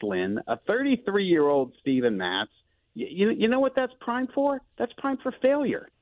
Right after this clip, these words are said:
I'm sorry, and, and I'm not trying to be mean, but that, that's where you're headed. I've,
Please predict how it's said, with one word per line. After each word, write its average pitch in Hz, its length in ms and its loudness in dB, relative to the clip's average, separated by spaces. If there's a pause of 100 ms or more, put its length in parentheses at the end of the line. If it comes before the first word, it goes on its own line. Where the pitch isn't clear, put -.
(320)
I'm - 220 -4
sorry, 269 260 0
and, 127 180 2
and 170 120 0
I'm 214 100 -2
not 247 160 -4
trying 226 180 -2
to 208 60 0
be 208 120 0
mean, 247 200 4
but 156 140 0
that, 220 240 -2
that's 247 180 -2
where 285 100 -8
you're 214 220 0
headed. 196 280 0 (340)
I've, 165 180 -4